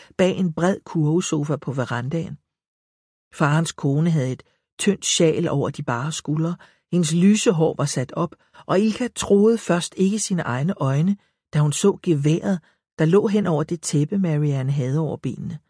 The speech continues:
Hun rettede sig op i bilsædet, mens farens kone langsomt trillede kørestolen frem mod trappen,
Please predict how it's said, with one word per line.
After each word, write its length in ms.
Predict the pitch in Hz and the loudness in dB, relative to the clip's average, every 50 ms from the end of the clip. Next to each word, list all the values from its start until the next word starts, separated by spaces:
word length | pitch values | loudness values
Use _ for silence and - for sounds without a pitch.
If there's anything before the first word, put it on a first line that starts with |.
| _ _ _ _ _ _ _ _ _ _ _ _ _ | _ _ _ _ _ _ _ _ _ _ _ _ _
Hun 160 | - 147 156 139 | -2 -2 0 0
rettede 240 | 127 135 131 135 | 0 -2 -2 -4
sig 140 | 123 - 131 | -4 -4 -2
op 120 | 117 143 - | -2 -2 -4
i 40 | |
bilsædet, 600 | 156 - 156 151 147 147 - - 165 160 151 151 - _ - - - - | -6 -6 -4 -4 -4 -4 -4 -2 0 0 0 -2 -4 _ -20 -18 -10 -4
mens 240 | 151 156 156 - - | -4 -4 -4 -4 -2
farens 400 | - 147 139 147 165 170 160 - | 0 0 2 2 0 0 -2 -6
kone 440 | - - 165 147 143 147 156 175 185 | -6 -2 0 0 2 2 0 0 0
langsomt 640 | 170 160 143 147 160 160 - - 190 - - - - | 0 0 0 0 -2 -2 -2 -4 -4 -4 -6 -14 -12
trillede 340 | - - 151 139 143 135 131 | -8 -4 -2 -2 -2 -2 -4
kørestolen 640 | - - 139 139 151 165 - - 151 156 160 104 139 | -2 -2 0 0 0 0 -2 -4 -6 -6 -4 -8 -8
frem 240 | - - 147 160 - | -4 -4 -4 -4 -4
mod 160 | - 143 139 | -4 -8 -8
trappen, 420 | - - 135 123 131 - 185 185 | -8 -8 -10 -10 -8 -8 -10 -10